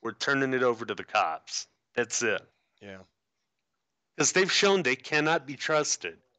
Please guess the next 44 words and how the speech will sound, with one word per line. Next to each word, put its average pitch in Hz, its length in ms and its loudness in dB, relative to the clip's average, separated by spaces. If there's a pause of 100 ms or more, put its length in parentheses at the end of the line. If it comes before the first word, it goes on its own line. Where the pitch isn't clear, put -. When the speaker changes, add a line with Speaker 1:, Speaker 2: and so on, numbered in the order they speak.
(240)
Speaker 1:
with 127 160 -8
their 117 140 0
Speaker 2:
No. 123 60 2
Speaker 1:
internal 120 360 0
system 117 500 -2
of 80 100 -10
this. - 380 -12 (340)
And 117 100 -12
the 107 120 -2
only 165 240 4
way 160 140 4
you're 233 100 6
Speaker 2:
And, 254 100 0
Speaker 1:
gonna 139 140 2
get 120 100 2
Speaker 2:
and 247 100 -2
Speaker 1:
their 247 120 6
Speaker 2:
they 240 80 -2
Speaker 1:
attention 147 340 -6
is 110 220 -6
money. 95 420 -4 (200)
Speaker 2:
And 220 160 -10
they 233 160 -2
shouldn't 277 640 -8 (340)
ha-, - 140 -16 (240)
be 160 420 -2 (220)
internally 151 760 -6
investigating. 117 920 -8 (260)
It's 190 160 -8
a 214 80 -4
fucking 214 480 -6
crime. 123 500 -4 (280)
Hand 156 320 -4
it 196 100 -4
over 147 280 -2
to - 160 -18
the 151 100 -6
cops. - 640 -8 (520)
Speaker 1:
Oh, 160 280 4
I 170 80 8
Speaker 2:
Every, 151 100 6
Speaker 1:
agree. 104 520 -2
Speaker 2:
every 180 280 -2
time. 101 560 -6